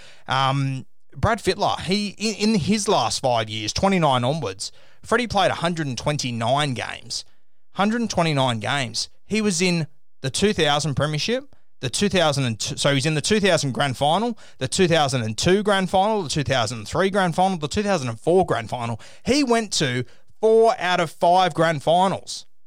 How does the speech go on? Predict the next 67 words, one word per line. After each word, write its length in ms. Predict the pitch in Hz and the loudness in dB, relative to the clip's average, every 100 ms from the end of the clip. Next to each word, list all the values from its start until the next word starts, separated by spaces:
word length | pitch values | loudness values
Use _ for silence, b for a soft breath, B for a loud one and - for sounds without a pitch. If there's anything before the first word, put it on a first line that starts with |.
| - - | -18 -6
The 80 | 170 | 0
grand 220 | 247 233 | 2 2
final 280 | 240 226 202 | 2 4 4
that 100 | 180 | 2
he 80 | 147 | 0
didn't 240 | 233 262 | 0 2
go 180 | 147 139 | 2 2
to, 80 | 170 | 4
the 120 | 196 | 4
only 140 | 233 | 4
reason 240 | 208 175 180 | 2 2 2
why 120 | 170 | 2
he 60 | |
didn't 220 | 147 214 170 | 2 -2 -2
is 140 | 151 | -2
'cause 200 | 180 160 | -2 0
Joey 240 | 214 208 | 2 2
knocked 240 | 175 165 - | 2 0 2
them 100 | 147 | 2
out 120 | 165 | 2
in 40 | |
the 80 | 151 | 0
prelim 400 | 127 180 170 151 | 0 2 2 0
final. 460 | 190 233 240 104 - - - | 2 2 2 -2 -12 -18 -14
He 140 | - 208 | 0 2
only 160 | 226 | 4
won 220 | 180 196 165 | 4 4 4
one 120 | 156 | 0
of 80 | 127 | 0
those 180 | 117 | -2
premierships, 420 | - 156 139 113 - | -2 -2 -2 -4 -8
to 80 | |
be 120 | 123 110 | -8 -4
fair, 240 | 160 151 | -2 -2
but 140 | 143 | -4
Freddie, 400 | 147 220 190 - - - - - | -2 0 0 -6 -18 -18 -16 -4
he 120 | 247 | 0
was 140 | 208 | 2
a 80 | 147 | 0
top 320 | - 190 170 | 0 -2 -4
three 180 | - 143 | -2 -4
player 300 | - 151 135 | 0 0 0
that 140 | 123 123 | -2 -6
entire 500 | 113 - 160 170 107 | -8 -4 0 0 0
five 340 | 143 135 110 | -2 -2 -2
years 240 | 123 135 | -4 -4
in 80 | 113 | -4
the 80 | 110 | -6
N 80 | 110 | -6
R 220 | 113 110 | -4 -4
L, 120 | 110 | -6
in 120 | 110 | -4
my 180 | 110 110 | -4 -6
opinion. 400 | 101 - 135 135 | -6 -6 -4 -4
He 160 | 147 180 | 0 0
was 180 | 165 135 | 0 0
unbelievable 560 | 165 147 123 127 117 | 0 0 0 -2 -4
in 60 | 107 | -10
his 140 | 104 | -8
last 240 | 113 113 - | -4 -4 -4
five 240 | 117 107 | -6 -4
seasons 280 | 131 127 123 | -4 -4 -4
because 320 | 135 165 151 | -6 -4 -4
Freddie 300 | - 208 240 | 0 -2 0
had 220 | 147 123 | -4 -6
seen 400 | - - 135 117 | -4 -2 -2 -2
everything. 480 | 110 110 - 113 | -6 -8 -12 -14